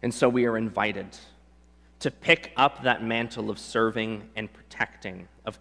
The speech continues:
caring and keeping God's world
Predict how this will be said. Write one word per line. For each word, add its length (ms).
caring 720
and 180
keeping 640
God's 560
world 540